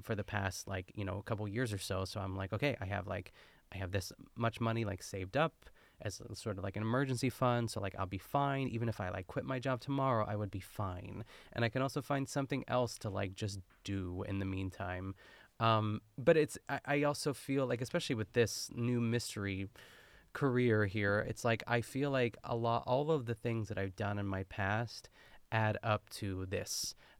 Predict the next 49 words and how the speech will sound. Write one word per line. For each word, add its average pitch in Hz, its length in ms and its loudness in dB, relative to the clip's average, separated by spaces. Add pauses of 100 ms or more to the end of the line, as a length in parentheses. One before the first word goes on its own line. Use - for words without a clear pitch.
Uh, 95 280 2
like, 104 160 -2
all 113 160 4
of 110 80 0
my 104 120 0
skill 120 380 0
sets 107 500 2
and 110 140 -4
all 101 240 -4
of, 98 140 -6
like, 101 180 -4
what 104 160 -2
I'm 101 220 -2
really 117 180 0
good 107 240 -2
at 101 240 0
and 104 160 -2
what 104 140 2
I'd 101 160 -2
be 101 100 -2
happy 101 400 -2
doing 107 580 -2
add 101 200 -2
up 110 160 -2
to 170 220 0
it. 175 140 0
So, 117 200 2
like, 104 260 2 (320)
that 147 280 6
in 110 140 2
itself 95 360 0
is 92 100 -4
exciting 92 540 -4
compared 107 400 -2
to, 101 80 -4
like, 95 360 -4 (540)
other 120 220 2
things 107 300 -4
that 98 100 -6
I've 95 120 -6
wanted 98 360 -2
to 95 80 -4
do 95 160 -4
in 98 80 -4
the 98 80 -4
past. 92 360 -2
I'm 104 60 -4
like, 98 160 -4
maybe, 120 460 0